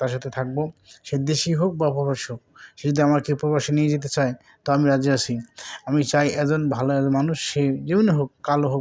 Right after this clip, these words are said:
বা ফর্সা হোক, সমস্যা নাই। আমি চাই একজন মনে মানুষ। দর্শক, আমাকে যদি কেউ পছন্দ করেন, আমার মোবাইল নাম্বার দেওয়া আছে, সেই নাম্বার দিয়ে আমার সাথে কথা বলবেন। এবং আমার দাদি আছে, দাদি অসুস্থ, সে কথা বলতে পারে না। যদি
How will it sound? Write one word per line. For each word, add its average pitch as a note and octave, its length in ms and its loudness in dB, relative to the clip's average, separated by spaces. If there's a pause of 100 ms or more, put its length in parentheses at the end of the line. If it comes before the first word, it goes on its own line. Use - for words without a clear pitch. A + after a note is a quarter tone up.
বা C#3 140 0
ফর্সা C3+ 260 -6
হোক, B2+ 100 -2 (100)
সমস্যা C3+ 300 -4
নাই। G3 80 0 (400)
আমি C3+ 180 2
চাই D3 160 0
একজন C#3+ 240 2
মনে D3 140 2 (100)
মানুষ। D3 240 0 (640)
দর্শক, F#3 260 0 (280)
আমাকে C3+ 320 -4
যদি C#3 200 -2
কেউ D3 200 -4
পছন্দ D3 280 -2
করেন, D#3 160 0 (120)
আমার C#3+ 220 -2
মোবাইল C#3 200 0
নাম্বার C#3+ 260 -2
দেওয়া C#3+ 220 0
আছে, F3 200 -4 (160)
সেই D3 160 -4
নাম্বার C#3 260 -2
দিয়ে D#3+ 160 2
আমার C3+ 140 -2
সাথে C3+ 200 -8
কথা C3 220 -6
বলবেন। C#3 300 -2
এবং D3 120 -2 (100)
আমার C#3+ 160 -2 (540)
দাদি E3+ 240 4 (120)
আছে, E3 200 -2
দাদি E3+ 140 4 (100)
অসুস্থ, E3+ 260 -4 (120)
সে - 60 -10 (100)
কথা D3+ 200 0
বলতে D3+ 200 0
পারে D3+ 200 2
না। D3+ 60 0 (120)
যদি D3+ 160 -2